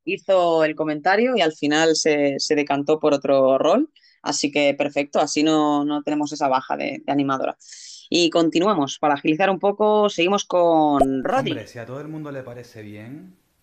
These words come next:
Speaker 2: y, y se puede, a mí me gustaría pescador, porque a mí me gusta mucho pescar. Hace muchos años que no lo hago, pero me gusta mucho. Y yo creo que, hombre, yo creo que para el barco queda,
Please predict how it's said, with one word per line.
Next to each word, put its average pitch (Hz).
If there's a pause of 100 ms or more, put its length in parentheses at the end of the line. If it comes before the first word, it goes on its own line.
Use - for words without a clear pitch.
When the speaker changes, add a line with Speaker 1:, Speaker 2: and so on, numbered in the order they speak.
(160)
Speaker 2:
y, 113 (360)
y 117
se 110
puede, 135 (680)
a 107
mí 113
me 117
gustaría 131
pescador, 139
porque -
a 101
mí 110
me 120
gusta 139
mucho 135
pescar. 127 (300)
Hace 101
muchos 123
años 127
que 127
no 120
lo 113
hago, 131
pero 107
me 104
gusta 113
mucho. 117 (580)
Y 104
yo 110
creo 120
que, 123
hombre, 117
yo 107
creo 107
que 110
para 107
el 104
barco 117
queda, 139